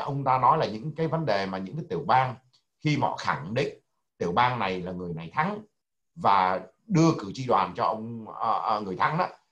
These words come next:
thì ông muốn đình trệ lại cái vấn đề đó để ông hy vọng rằng ông đi vận động như anh Bách, anh Bách vừa mới thấy đó, ông đi vận động bằng cách là ông đi vận động những cái tiểu bang ở chiến địa đó,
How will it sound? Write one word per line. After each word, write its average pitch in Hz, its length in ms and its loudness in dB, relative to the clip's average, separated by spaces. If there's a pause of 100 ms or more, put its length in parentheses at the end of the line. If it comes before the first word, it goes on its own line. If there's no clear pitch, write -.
(320)
thì 98 120 -8
ông 135 260 -4
muốn 160 180 -4
đình 110 260 0
trệ 117 160 -2
lại - 320 -10
cái - 100 -14
vấn 127 120 -6
đề 82 140 -4
đó 98 340 2 (360)
để 90 80 -2
ông 120 160 2
hy 139 140 4
vọng 113 260 0
rằng 98 180 0
ông 127 160 -4
đi 135 80 -2 (120)
vận 123 240 -2
động 143 200 0
như 131 140 -6
anh 120 120 -4
Bách, 117 160 -2
anh 123 140 -8
Bách 151 180 0
vừa 107 120 -2
mới 120 100 -4
thấy 120 140 0
đó, 160 120 -2 (420)
ông 165 120 2
đi 160 60 4
vận 135 200 0
động 110 160 2
bằng 110 140 -2
cách 156 220 -2
là 101 80 2
ông 135 200 -4
đi 131 120 -4
vận 117 200 -4
động - 160 0 (120)
những 117 180 -8
cái 175 140 -8
tiểu 82 180 -2
bang 117 300 0 (880)
ở 123 140 -10
chiến 151 160 0
địa - 160 0
đó, 113 360 4